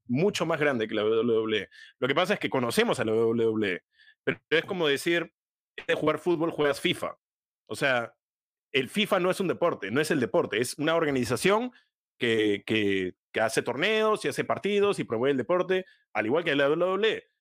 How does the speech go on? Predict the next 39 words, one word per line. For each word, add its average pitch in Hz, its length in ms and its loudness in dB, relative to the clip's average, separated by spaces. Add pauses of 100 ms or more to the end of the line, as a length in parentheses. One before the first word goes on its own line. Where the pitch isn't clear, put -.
(120)
que 113 80 0
hace 110 180 0
luchas 180 400 0
y 156 40 -2
promueve 127 800 0
el, 107 220 -2
el, 107 220 -2
el 117 120 0
arte 156 260 2
y - 20 2
el 123 80 0
deporte, 151 480 -2 (400)
pero 117 140 0
también 123 280 0
está 147 340 0
A 127 140 2
E 135 60 -2
W, 139 460 0
que 113 120 -2
es 113 120 -4
la, 101 400 -2 (840)
la 117 100 4
empresa, 113 640 0 (220)
eh, 95 500 -2
rival 127 380 0
de, 98 380 -2 (400)
de 95 540 -2
W 117 280 2
W 113 180 2
E, 135 40 2
es 139 60 -2
la, 110 220 0
la 110 160 0
principal 143 360 -2
rival, 139 400 0 (440)
y 120 60 -2
después 131 200 0
están 151 240 -2
las, 139 200 0